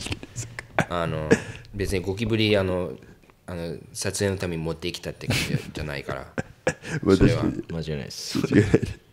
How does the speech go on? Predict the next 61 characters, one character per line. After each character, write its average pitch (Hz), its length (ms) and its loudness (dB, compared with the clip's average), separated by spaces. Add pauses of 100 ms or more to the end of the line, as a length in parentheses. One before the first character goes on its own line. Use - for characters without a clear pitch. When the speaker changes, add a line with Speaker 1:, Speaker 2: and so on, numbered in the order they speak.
(760)
Speaker 1:
<laughs> - 0 -
な 95 120 6
る 98 180 12
ほ 98 60 12
ど、 98 80 12
な 95 40 10
る 98 140 10
ほ 92 80 8
ど。 90 60 6
Speaker 2:
ゴ 104 200 0
キ 117 140 4
ブ 110 100 0
リ 107 120 2
も 101 140 2
ゲ 95 180 2
リ 82 100 0
ラ 73 100 -2
で 67 100 -6
し - 120 -6
た。 - 140 -16
Speaker 1:
ゲ 139 100 12
リ 123 200 12
ラ 110 60 12
で 104 80 10
し - 80 0
た 104 80 10
ね。 95 160 8
<laughs> - 80 4 (1900)
え、 - 120 12
す - 200 4
ご 359 160 4
い 359 80 12
よ 135 80 12
な。 101 140 12
で 104 80 12
も、 92 240 10
あ 123 60 4
れ 170 120 12
は 190 120 12
大 185 180 10
変 185 160 12
そ 165 80 6
う。 - 80 12
え、 175 80 12 (480)
最 - 240 12
初 233 140 12
バ 143 180 12
レ 220 100 12
な 143 120 10
い？ - 100 4 (1200)
結 - 220 12
構 147 140 12
な 147 100 12
ん 143 40 6
か - 60 4
途 156 140 12
中 202 180 6
で 185 80 12
バ 190 120 12
レ 185 60 12
て、 110 160 12